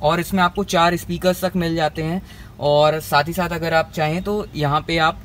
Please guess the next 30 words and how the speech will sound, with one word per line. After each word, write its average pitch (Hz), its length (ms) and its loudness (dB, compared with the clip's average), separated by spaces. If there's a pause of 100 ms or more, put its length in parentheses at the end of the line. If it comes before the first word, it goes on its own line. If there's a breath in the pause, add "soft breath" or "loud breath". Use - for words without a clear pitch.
(120)
इसमें 160 300 -4
Twitter 170 320 -2
वगैरह 175 300 0
भी 170 80 -2
लगवा 151 340 4
सकते 156 340 -6
हैं 156 160 -4
company 151 400 -4
से 160 120 -6
ही। 160 240 -4 (200 loud breath)
ये 160 100 0
एसेसरीज 160 580 -4
का 170 120 -4
part 151 280 2
हो 156 60 -6
जाएंगी। 156 460 -2 (140)
यहाँ 139 180 -2
पे 143 100 -2
आपको, 151 380 -2 (400 loud breath)
अ, 139 160 -2
चारों 139 600 -2
indicator 143 400 -2
on 147 200 0
करने 151 200 -2
की 151 80 -4
switch 151 240 -6
दी 156 160 -2
हुई 151 200 -2
है 165 180 -4 (500 loud breath)
और 139 460 -2